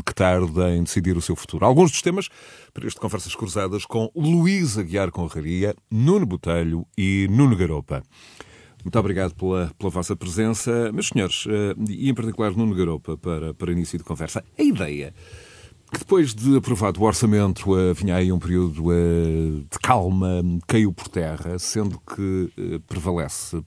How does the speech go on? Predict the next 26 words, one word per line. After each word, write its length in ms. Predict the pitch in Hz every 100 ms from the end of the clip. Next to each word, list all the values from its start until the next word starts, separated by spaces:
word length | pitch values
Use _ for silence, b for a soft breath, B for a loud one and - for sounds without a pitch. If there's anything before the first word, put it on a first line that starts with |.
| _ _
parece, 460 | 85 78 - - 78 76
a 60 | 76
tese 320 | - 87 80
de 80 | -
que, 320 | - 90 85 B B B
com 160 | - 208
eleições 460 | 160 135 127 110 95
a 80 |
caminho, 420 | 90 98 101 101 95
os 100 | -
partidos 460 | 92 82 95 82
sentir-se-ão 540 | 98 87 90 - 98 87
mais 280 | 87 95
livres 520 | 82 104 117 85 82 -
para 180 | 90
outros 380 | 87 85 - 82
voos 300 | 78 82 80
políticos, 520 | - 87 92 107 - - B B B _
sendo 300 | - 139 127
também 380 | - 120 127 101
que 120 | -
algumas 400 | 90 85 98 87
das 160 | 95 85
greves 460 | 95 95 90 - 104
respondem 440 | 90 - 98 92 92
também, 460 | 101 87 90 92